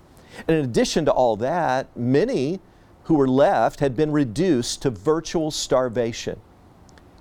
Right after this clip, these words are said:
They had seen their loved ones die at the hands of the enemy, and the,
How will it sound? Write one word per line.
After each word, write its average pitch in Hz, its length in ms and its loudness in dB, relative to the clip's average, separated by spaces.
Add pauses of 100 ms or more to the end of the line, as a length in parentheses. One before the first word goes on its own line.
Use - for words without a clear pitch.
(200)
They 120 100 2
had 107 100 -2
seen 120 240 -2
their 98 160 2
loved 120 400 2
ones 180 320 -4
die 175 420 2
at 107 120 -6
the 101 80 0
hands 135 400 -2
of 110 80 -2
the 110 160 0
enemy, 165 320 -2 (840)
and 165 160 2
the, 127 160 4